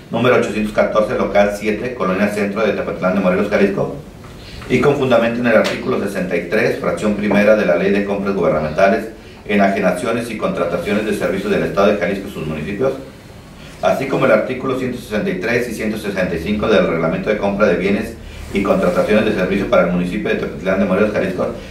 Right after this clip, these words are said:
se dio inicio a la Junta Aclaratoria de la Licitación Pública Local, A D Q, diagonal L P L, diagonal cero treinta y uno, diagonal dos mil diecinueve, correspondiente a la adquisición de dos camiones con chasis para el rastro municipal de Tepatitlán de Morelos, Jalisco, estando presentes los servidores públicos e integrantes del Comité de Adquisiciones,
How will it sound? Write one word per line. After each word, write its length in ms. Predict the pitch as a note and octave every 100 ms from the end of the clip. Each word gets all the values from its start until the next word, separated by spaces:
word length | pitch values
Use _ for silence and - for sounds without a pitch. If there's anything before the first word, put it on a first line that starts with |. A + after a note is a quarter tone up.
| - -
se 120 | F#2
dio 200 | G2 A2
inicio 260 | A#2+ A#2+
a 40 | A#2
la 60 | G#2
Junta 240 | G#2+ -
Aclaratoria 520 | G#2+ F2+ F2+ G2 G#2+
de 60 | G2+
la 60 |
Licitación 400 | F2 - G#2 G#2
Pública 400 | G2+ A2 G#2+ G#2+
Local, 440 | G#2+ - G2+ G2+ -
A 160 | G2 G2+
D 180 | G#2+
Q, 200 | - B2
diagonal 560 | B2 - F#2 G2 G#2 -
L 200 | G2+ G#2
P 260 | G#2 A2 A2
L, 240 | B2+ C3+ - - -
diagonal 480 | F2+ F2 F#2 G#2+ G#2
cero 200 | A2+ F#2+
treinta 320 | F#2 F#2 -
y 80 | F#2+
uno, 200 | G#2+ A2+
diagonal 440 | - F2+ F2+ G2
dos 160 | G#2+ G#2
mil 120 | G#2
diecinueve, 480 | G#2 G2 F#2 G2+ - - - -
correspondiente 600 | F#2+ G2+ G2+ G2+ G#2 -
a 20 |
la 60 | -
adquisición 400 | - - A2 A2
de 60 |
dos 100 | G#2+
camiones 380 | - G#2+ G#2 G#2+
con 140 | G2+
chasis 300 | F#2+ - G#2+
para 200 | - -
el 80 | -
rastro 360 | G2 G2+ - G#2+
municipal 480 | F2+ F2 E2 - -
de 60 |
Tepatitlán 420 | E2+ F2 D#2+ F2+
de 40 | G2+
Morelos, 260 | F#2 G2+ -
Jalisco, 480 | - - - B2+ - - - - -
estando 360 | - G#2+ -
presentes 280 | G2 G#2+ G#2+
los 140 | A2
servidores 400 | F#2+ F2 G2 G#2+
públicos 500 | - G#2+ G#2+ - G#2+ F#2+
e 40 |
integrantes 480 | F2 G2 F2 F2+ G#2
del 120 | F2
Comité 240 | E2+ D#2+
de 100 | G2
Adquisiciones, 400 | G2 - F#2+ G#2